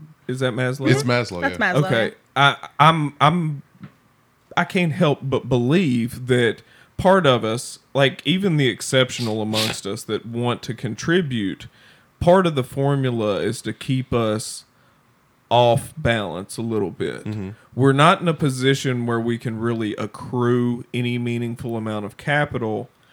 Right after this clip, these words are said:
Speaker 1: to transcend our social position,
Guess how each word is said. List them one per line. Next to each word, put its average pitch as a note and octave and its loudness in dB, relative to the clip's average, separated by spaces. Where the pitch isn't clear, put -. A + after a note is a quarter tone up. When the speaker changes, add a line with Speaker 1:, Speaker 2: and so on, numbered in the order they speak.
Speaker 1:
to A#2 0
transcend C3+ -2
our A2 0
social G#2+ -4
position, G#2+ -6